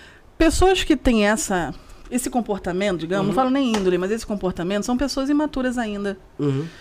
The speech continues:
Speaker 1: São pessoas que ainda não sabem o que querem ainda. Então a gente tem até uma paciência, a gente sabe que tem pessoas que vão ser assim. Pessoas, então,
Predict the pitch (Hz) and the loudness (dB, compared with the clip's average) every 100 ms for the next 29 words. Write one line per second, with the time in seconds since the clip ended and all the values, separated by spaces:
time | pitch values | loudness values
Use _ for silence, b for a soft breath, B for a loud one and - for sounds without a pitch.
0 | B B - 247 247 269 - 277 269 262 | B B -2 0 2 2 2 2 4 2
1 | 247 240 220 208 202 196 196 196 185 190 | 2 0 0 -6 0 0 2 2 2 4
2 | 185 185 220 285 302 302 302 - 285 302 | 4 4 4 4 4 4 2 2 2 2
3 | 302 269 262 - 214 214 254 - 254 247 | 0 -2 -4 -2 -2 0 -2 0 -4 -4
4 | 233 247 226 214 220 214 202 190 - 170 | -6 -4 -2 -2 -2 -2 -2 -2 0 -2
5 | - - 175 175 220 262 262 262 254 | -4 -4 -4 -4 -4 0 0 2 2